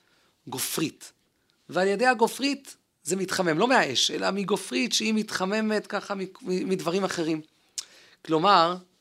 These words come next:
יש לנו כאן משהו שחומם המים,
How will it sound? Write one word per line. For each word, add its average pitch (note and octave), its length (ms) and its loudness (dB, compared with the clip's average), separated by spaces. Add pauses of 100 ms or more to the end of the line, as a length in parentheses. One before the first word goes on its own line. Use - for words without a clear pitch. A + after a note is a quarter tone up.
(340)
יש F#3+ 200 2
לנו G#3+ 140 -4
כאן F#3 160 0
משהו C#3 380 0 (560)
שחומם D#3+ 1300 4
המים, C3+ 400 2